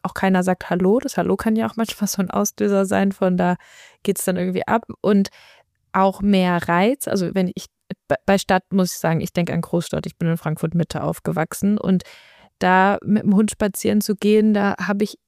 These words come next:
tatsächlich wirklich wesentlich weniger Pöbeln mitbekommen,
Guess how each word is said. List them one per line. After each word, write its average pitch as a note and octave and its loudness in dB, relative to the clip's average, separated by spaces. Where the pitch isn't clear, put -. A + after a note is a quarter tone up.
tatsächlich F#3+ -6
wirklich G3+ -6
wesentlich F#3+ 0
weniger A#3+ 0
Pöbeln C4 -4
mitbekommen, C4+ -8